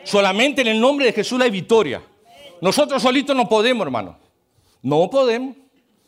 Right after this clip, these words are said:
no podemos. Y mientras no desatemos eso, vamos a seguir atados al enemigo. El enemigo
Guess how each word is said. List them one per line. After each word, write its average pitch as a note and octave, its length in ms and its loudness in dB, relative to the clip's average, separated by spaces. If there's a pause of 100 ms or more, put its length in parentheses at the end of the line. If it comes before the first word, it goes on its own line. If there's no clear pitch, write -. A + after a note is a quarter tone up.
(380)
no D3+ 140 -2
podemos. G3+ 300 -2
Y D#3+ 40 -2
mientras G3 320 2
no C#4 500 2 (500)
desatemos F#3 960 -2
eso, F3 480 -6 (240)
vamos E3 260 -2
a - 20 -14
seguir E3 240 -4
atados C3+ 580 -4
al A2 180 -4
enemigo. G#2+ 540 -10
El B2 100 -4
enemigo E3+ 480 -4